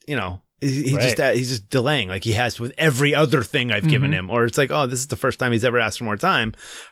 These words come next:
Speaker 1: Okay,
Speaker 2: Right.
Speaker 1: so
Speaker 2: Exactly.
Speaker 1: it's like
Speaker 2: Crying wolf.
Speaker 1: Yeah, I just, we got, I, and I get it. It's a second day and all this stuff, but,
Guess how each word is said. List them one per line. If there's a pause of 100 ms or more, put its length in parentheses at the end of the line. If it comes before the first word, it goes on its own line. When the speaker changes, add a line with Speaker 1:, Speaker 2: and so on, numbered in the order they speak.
(320)
Speaker 1:
Okay,
Speaker 2:
Right. (180)
Speaker 1:
so
Speaker 2:
Exactly.
Speaker 1:
it's
like
Speaker 2:
Crying
wolf. (240)
Speaker 1:
Yeah,
I
just,
we
got,
I,
and
I
get
it.
It's
a
second
day
and
all
this
stuff,
but,